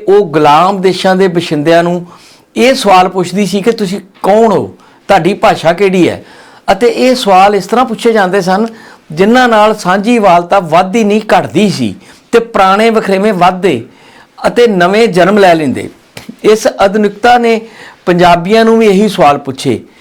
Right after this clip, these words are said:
ਤੇ ਪੰਜਾਬੀਆਂ ਨੇ ਉਸ ਤਰ੍ਹਾਂ ਦੇ ਹੀ ਜਵਾਬ ਦਿੱਤੇ ਜਿਸ ਤਰ੍ਹਾਂ ਦੇ ਬਸਤੀਵਾਦੀ ਚਾਹੁੰਦੇ ਸਨ। ਹਿੰਦੂਆਂ ਨੇ ਕਿਹਾ, "ਅਸੀਂ ਹਿੰਦੂ ਹਾਂ ਤੇ ਸਾਡੀ ਭਾਸ਼ਾ ਹਿੰਦੀ ਹੈ।"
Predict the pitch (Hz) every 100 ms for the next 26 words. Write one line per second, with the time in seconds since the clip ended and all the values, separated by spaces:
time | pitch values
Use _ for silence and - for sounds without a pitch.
0 | - _ _ - 214 208 185 170 156 156
1 | 190 214 220 220 208 208 _ - 196 185
2 | - 214 226 233 240 240 202 160 156 160
3 | 160 170 190 185 _ - 139 180 - 208
4 | 202 202 170 165 - 175 160 151 185 185
5 | 180 180 156 120 104 101 - - _ -
6 | 170 151 170 202 202 202 214 202 - _
7 | _ _ _ _ _ _ _ _ _ _
8 | - 160 202 185 131 127 101 95 _ _
9 | _ - 165 175 160 185 202 165 147 156
10 | 127 113 113 90